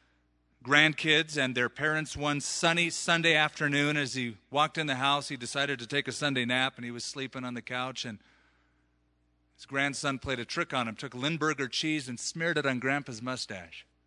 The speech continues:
After a while, Grandpa woke up, stood up in the living room and said, "This room stinks." Walked into the next room and said, "This room stinks."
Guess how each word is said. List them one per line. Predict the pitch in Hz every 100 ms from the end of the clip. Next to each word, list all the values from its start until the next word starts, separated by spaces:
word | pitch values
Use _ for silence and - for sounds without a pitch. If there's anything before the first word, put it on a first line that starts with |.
| _
After | 139 -
a | 123
while, | 120 135 135
Grandpa | 120 120 117
woke | 110 123 120
up, | 120 139 _ _ _ _ _ _ _ _ _
stood | - - 175
up | 170 175
in | 160
the |
living | 147 156 170
room | 165 165
and | 143
said, | 160 143 107
"This | 156 202 - - -
room | 131 165 170 170 151
stinks." | - - - 240 226 190 123 - - - - _ _ _ - _ _ _ _ _ _ _ _ _
Walked | 147 165 170
into | 180 165
the | 156
next | 180 196 -
room | 165 160 180 175 _ _ _ _ -
and | -
said, | 170 151 120 _ - - - _ -
"This | 285 320
room | 285 285 196
stinks." | 135 - - 202 131 - - -